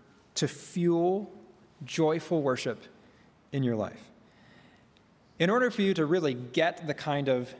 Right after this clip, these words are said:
energetic worship that you see in the opening of Psalm ninety-five, you really need to have a clear picture of what God is like in your mind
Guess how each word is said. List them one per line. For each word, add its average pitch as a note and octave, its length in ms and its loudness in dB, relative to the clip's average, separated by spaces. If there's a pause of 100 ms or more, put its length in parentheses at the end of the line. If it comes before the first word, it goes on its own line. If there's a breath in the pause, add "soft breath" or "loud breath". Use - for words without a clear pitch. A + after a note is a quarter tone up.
(220)
energetic E3 440 2
worship D3 360 0
that C#3 140 0
you D#3 120 0
see D#3+ 320 2
in C3+ 80 0
the C3 80 -2
opening D3+ 320 0
of C3+ 80 -2
Psalm C#3 240 0
ninety-five, C3+ 500 0
you D3+ 120 0
really G3 240 4
need E3 140 -2
to D3+ 60 -2
have D#3 560 0
a C#3+ 120 -2
clear F3+ 360 0
picture E3+ 460 -2
of C3+ 160 -2
what C#3+ 200 0
God C#3+ 240 0
is B2 160 -4
like A2+ 300 -2
in D3 140 -2
your C#3 120 -2
mind C3 360 -4